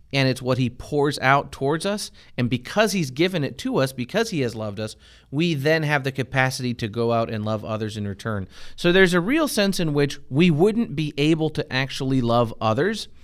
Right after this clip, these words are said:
if we hadn't first received the love that God gives us. Because of God, who is love and who does love us, that we have this basic capacity to love others. Um,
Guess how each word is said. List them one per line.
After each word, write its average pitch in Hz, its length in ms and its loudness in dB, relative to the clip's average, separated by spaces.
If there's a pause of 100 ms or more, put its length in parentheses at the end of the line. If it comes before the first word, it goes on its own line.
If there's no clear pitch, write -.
(420)
if 185 220 2
we 180 140 2
hadn't 151 340 2
first 139 420 -2
received 123 500 -2
the 110 100 -2
love 107 320 0
that 110 180 -6
God 101 380 -2
gives 104 320 -2
us. - 240 -12 (320)
Because 156 440 2 (240)
of 123 220 0
God, 143 400 4 (120)
who 127 200 2
is 185 260 4
love 123 400 2 (220)
and 120 160 0
who 131 100 4
does 156 360 2
love 113 260 -2
us, 104 300 -4 (320)
that 120 100 -2
we 123 100 0
have 123 180 2
this 110 200 -2
basic 120 540 -2
capacity 113 720 -2
to 101 360 -4
love 107 360 -2
others. 98 500 -6 (540)
Um, 131 340 4